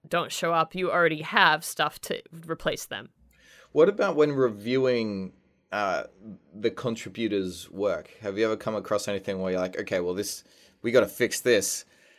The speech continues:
Speaker 2: and there's no time. I'll just do it"?
Speaker 1: Ooh. Um, yes.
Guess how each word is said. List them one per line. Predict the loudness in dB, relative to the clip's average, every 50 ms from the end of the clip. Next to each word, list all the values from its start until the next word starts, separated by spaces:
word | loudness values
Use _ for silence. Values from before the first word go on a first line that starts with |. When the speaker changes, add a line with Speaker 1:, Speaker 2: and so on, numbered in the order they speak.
| _ _ _ _ _ _ _ _
Speaker 2:
and | -8 -6 -4 -2
there's | -4 -4 -2
no | 0 -2 0
time. | 2 4 4 4 6 4 2 -2 -8 -4 0
I'll | 0 0
just | 0 0 -6 -2 2
do | 2 4
it"? | 4 2 0 -6 _ _ 2
Speaker 1:
Ooh. | 4 6 6 6 4 2 2 -4 -10 _ _ -20 -20 -20 -20 -20 -20 _ -2
Um, | 2 6 6 6 6 6 2 -2 -6 -12 _ _
yes. | 4 6 6 6 6 4 -4 -8 -8